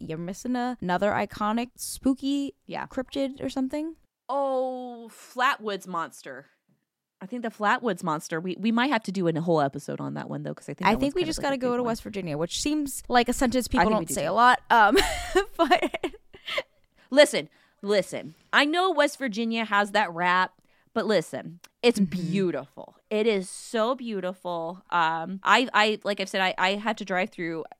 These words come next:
Speaker 2: I, I used to have to drive through to go see everybody in, like, New York and
Speaker 1: Mm-hmm.
Speaker 2: stuff. So, um, we would always drive through, and it is, it is so pretty. It's very hilly. It's got mountains and tunnels,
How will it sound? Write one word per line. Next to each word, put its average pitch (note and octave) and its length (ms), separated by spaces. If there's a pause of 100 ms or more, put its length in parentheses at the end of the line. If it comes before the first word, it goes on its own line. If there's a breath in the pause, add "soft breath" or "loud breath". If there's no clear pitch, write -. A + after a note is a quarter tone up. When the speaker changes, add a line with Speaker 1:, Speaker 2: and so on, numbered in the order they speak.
(100)
Speaker 2:
I, E3 180
I G3+ 60
used A#3 220
to C4+ 40
have A#3+ 80
to A3 80
drive F#3+ 240
through A#3 120
to A3+ 60
go F3+ 140
see B3+ 240
everybody A3+ 560
in, A#3 160
like, C4 160
New C#4+ 140
York B3 360
and E3+ 140
Speaker 1:
Mm-hmm. - 80
Speaker 2:
stuff. - 300
So, A3 460
um, A3+ 360
we B3 160
would A#3+ 100
always A#3+ 240
drive G3+ 240
through, F#3+ 280
and F#3 140
it G3 120
is, F#3+ 180
it F#3+ 160
is E3 140
so G#3 760
pretty. D#3+ 420
It's - 140
very G#3 340
hilly. F3 440
It's - 160
got - 220
mountains F3 400
and D3 140
tunnels, D#3 520